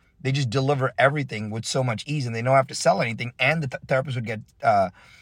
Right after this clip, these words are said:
um, tipped and all of that. And it was easy because there's no upsell. They just bought everything. So, you know, they were your, pr-, the best, the best clients. And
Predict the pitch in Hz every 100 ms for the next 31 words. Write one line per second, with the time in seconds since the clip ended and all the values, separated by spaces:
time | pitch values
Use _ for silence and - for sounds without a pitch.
0 | _ _ _ - 120 107 - 95 131 -
1 | - 143 - - - 135 170 120 101 117
2 | - 175 170 - - 175 165 170 214 190
3 | 131 143 139 143 131 - 226 - - 95
4 | 127 170 185 170 190 226 349 127 - -
5 | - _ - 180 165 170 233 214 143 120
6 | 123 131 127 120 123 120 131 139 117 135
7 | - 156 165 82 170 - - - - 156
8 | 151 147